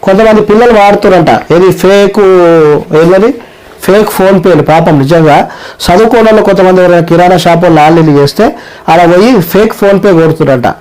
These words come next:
రెండు వందలు, మూడు వందలు కొట్టి ఆళ్ళకు, "ఇక అమ్మ కొట్టినామని" చెప్పి చూపిస్తారంట. కానీ వాళ్ళ దగ్గర ఉన్న ఏదైతే ఇది ఫోన్ పే, ఆ, ఫోన్ పే మెషిన్ ఉంటుందో అది మోగదు కానీ, "అమ్మ ఇక కొట్టినామమ్మ, మీ మెషిన్ ఏదో ప్రాబ్లం ఉందని" వాళ్ళే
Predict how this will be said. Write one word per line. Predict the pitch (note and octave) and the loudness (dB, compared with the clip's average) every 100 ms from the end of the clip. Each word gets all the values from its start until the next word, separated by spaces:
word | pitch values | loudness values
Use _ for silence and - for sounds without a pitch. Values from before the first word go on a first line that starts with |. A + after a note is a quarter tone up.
| - - - D#3 | -16 -20 -8 -2
రెండు | F3 F#3 | 0 2
వందలు, | F#3 F3+ F3 | 2 2 0
మూడు | E3 F3+ | 0 0
వందలు | F3+ F3+ E3 | 0 0 0
కొట్టి | E3+ E3+ F#4+ G#4 | 0 0 -2 -2
ఆళ్ళకు, | E3+ F3+ F3+ D3+ D3 - - | 0 0 0 -2 -2 -10 -4
"ఇక | F#3 | 0
అమ్మ | F#3+ G3+ G3+ | 2 0 0
కొట్టినామని" | F#3 E3 G#3 G3 F#3 | -2 -2 0 0 0
చెప్పి | F3 A3 | 0 0
చూపిస్తారంట. | G3+ E3+ D3+ C#3 A2+ B2+ | 0 -2 -4 -4 -2 -4
కానీ | C#3 G3+ A#3 | -2 0 2
వాళ్ళ | G#3 G3 | 2 2
దగ్గర | G3 | 2
ఉన్న | A3 B3 C4+ - - - F3+ | 2 0 -2 -6 -16 -4 0
ఏదైతే | G3 G#3 G3 E3+ F3 | 0 0 2 0 0
ఇది | F3+ F#3+ F3 D#3 D3 | 0 2 2 2 0
ఫోన్ | C#3+ F#3 G#3+ G#3+ | -2 -2 0 0
పే, | A3 F#3+ D#3+ E3 - - - - - - | 0 2 0 -4 -12 -20 -20 -20 -20 -6
ఆ, | D#3+ D#3+ D#3 F3 | -2 0 0 0
ఫోన్ | G3 A3 | 0 2
పే | G#3+ | 2
మెషిన్ | G3 G3 | 0 0
ఉంటుందో | F#3+ A3 | 0 0
అది | F#3+ | 0
మోగదు | F3 G3+ G#3+ | 0 0 2
కానీ, | G3 A#3 D#4+ - - - | 2 0 -2 -8 -16 -6
"అమ్మ | G3+ | -2
ఇక | A3 A3 | 2 2
కొట్టినామమ్మ, | G3 G3 F#3 A3 G#3+ G3+ | 0 -2 -2 0 0 0
మీ | F#3 E3+ | 0 0
మెషిన్ | F3+ G3+ G3 | 0 0 0
ఏదో | F#3 | 0
ప్రాబ్లం | F3 E3+ F#3 F#3 | 0 0 2 0
ఉందని" | G#3 F#3+ | 0 0
వాళ్ళే | D#3 F#3 | 2 2